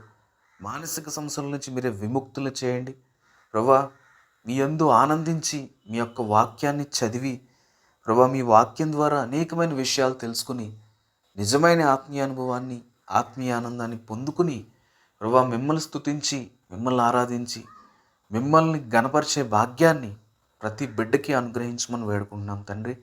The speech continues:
మాలో ఉన్నటువంటి కోపాన్ని, క్రోధాన్ని, పాపాన్ని కలగజేసేటటువంటి సకల విధమైన దుష్టత్వాన్ని మా నుంచి దూరం చేయమని, మీ యొక్క పరిశుద్ధతని, మీ యొక్క హృదయాన్ని మా అందరికీ దయచేయమని వేడుకుంటున్నాం తండ్రి.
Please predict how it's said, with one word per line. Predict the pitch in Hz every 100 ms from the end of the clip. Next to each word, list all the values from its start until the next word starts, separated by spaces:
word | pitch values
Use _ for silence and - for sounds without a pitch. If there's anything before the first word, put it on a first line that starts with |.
| _ _ _ _ _ _ _
మాలో | 95 113 123
ఉన్నటువంటి | 123 120 113 117 110 117
కోపాన్ని, | - 107 107 113 120 117
క్రోధాన్ని, | - 117 117 120 120 117 _ _ _ - _ _ _ _ _
పాపాన్ని | 117 139 151 156
కలగజేసేటటువంటి | 147 139 139 135 139 127 123 123 120
సకల | 120 - 110 139
విధమైన | 143 143 143 135
దుష్టత్వాన్ని | 110 117 - 139 131 131 127
మా | 117
నుంచి | 113 113 117 104
దూరం | 107 120 120
చేయమని, | 123 123 127 131 - _ _ _ _ _ _ _ _ _ _
మీ | 110
యొక్క | 104 107
పరిశుద్ధతని, | 104 104 - 127 120 - 117 120 _ _ _ _ _ _
మీ | 117
యొక్క | 139 147
హృదయాన్ని | 139 131 123 151 151 151
మా | 135 110
అందరికీ | 113 139 175 185
దయచేయమని | 147 123 120 117 117 117
వేడుకుంటున్నాం | 107 104 104 107 104 98 101
తండ్రి. | - 107